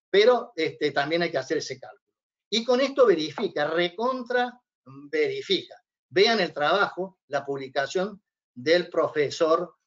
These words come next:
eh, Horacio Patricio McDonnell en la revista Vivienda, es una de las soluciones que él propone.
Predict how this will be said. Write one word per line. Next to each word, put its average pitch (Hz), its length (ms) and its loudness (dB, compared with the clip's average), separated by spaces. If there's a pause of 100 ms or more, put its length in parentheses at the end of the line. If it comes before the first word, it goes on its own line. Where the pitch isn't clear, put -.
(260)
eh, 131 380 -4
Horacio 151 640 0
Patricio 139 720 -2
McDonnell 131 720 -4 (500)
en 156 220 0
la 139 200 0
revista 135 680 0
Vivienda, 131 600 -6 (580)
es 143 40 4
una 151 200 2
de 135 60 2
las 123 100 -6
soluciones 131 500 -6
que 143 80 2
él 143 100 -2
propone. 170 600 0